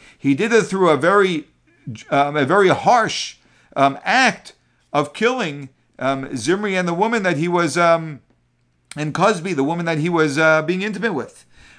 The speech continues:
which was very, um, very harsh. And that's the same, uh, path,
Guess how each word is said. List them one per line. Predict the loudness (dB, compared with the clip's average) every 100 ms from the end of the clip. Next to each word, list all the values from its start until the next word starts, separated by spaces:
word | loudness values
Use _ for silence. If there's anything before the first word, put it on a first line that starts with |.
| -6
which | -2
was | 0
very, | 2 4 4
um, | 2 2 0 0 -4
very | -2 2 4
harsh. | 4 2 0
And | -6 -2
that's | -2 -4
the | -8
same, | -6 -4 -4 -6 -8 _ _ _
uh, | -4 -2
path, | -4 -8 -2 0 0 -2 -16